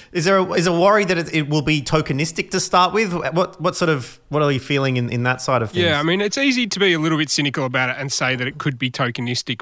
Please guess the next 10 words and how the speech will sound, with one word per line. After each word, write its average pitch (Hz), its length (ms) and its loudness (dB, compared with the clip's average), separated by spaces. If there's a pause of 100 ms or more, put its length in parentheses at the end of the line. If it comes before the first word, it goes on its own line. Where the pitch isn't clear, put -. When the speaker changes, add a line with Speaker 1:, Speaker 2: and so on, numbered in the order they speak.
(120)
Speaker 2:
but 139 240 0 (720)
it 156 180 -2
takes 208 340 -2
someone 143 480 0
to 139 140 -4
start 135 340 -2
making 135 320 -4
a 117 40 -2
stance 123 440 -2
to, 127 260 -6